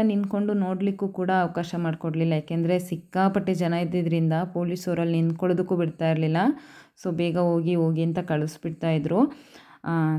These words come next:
ದಯವಿಟ್ಟು ಯಾರೆಲ್ಲ ಹಬ್ಬದ ಟೈಮಲ್ಲಿ ಬರ್ಬೇಕು ಅಂತ ಅಂದ್ಕೊಂಡಿದ್ದೀರೋ, ಅವರು ಹಬ್ಬದ ಟೈಮಲ್ಲಿ ಮಾತ್ರ ಬರಕ್ಕೆ ಹೋಗ್ಬಿಡಿ. ಯಾಕೆಂದ್ರೆ ಅಷ್ಟು ನೀಟಾಗಿ ಏನೂ ನೋಡೋದಕ್ಕಾಗಲ್ಲ.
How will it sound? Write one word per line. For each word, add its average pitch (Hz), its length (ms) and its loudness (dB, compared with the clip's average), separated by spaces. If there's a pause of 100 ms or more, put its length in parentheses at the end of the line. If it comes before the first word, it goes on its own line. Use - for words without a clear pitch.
ದಯವಿಟ್ಟು 185 420 2
ಯಾರೆಲ್ಲ 190 380 4
ಹಬ್ಬದ 170 240 2
ಟೈಮಲ್ಲಿ 202 480 4
ಬರ್ಬೇಕು 180 440 0
ಅಂತ 175 160 -2
ಅಂದ್ಕೊಂಡಿದ್ದೀರೋ, 160 680 0
ಅವರು 165 340 0
ಹಬ್ಬದ 156 240 -2
ಟೈಮಲ್ಲಿ 165 440 0
ಮಾತ್ರ 160 320 0
ಬರಕ್ಕೆ 160 300 0
ಹೋಗ್ಬಿಡಿ. 160 420 0
ಯಾಕೆಂದ್ರೆ 165 420 0
ಅಷ್ಟು 160 320 -2
ನೀಟಾಗಿ 170 580 2
ಏನೂ 170 380 -2
ನೋಡೋದಕ್ಕಾಗಲ್ಲ. 165 840 2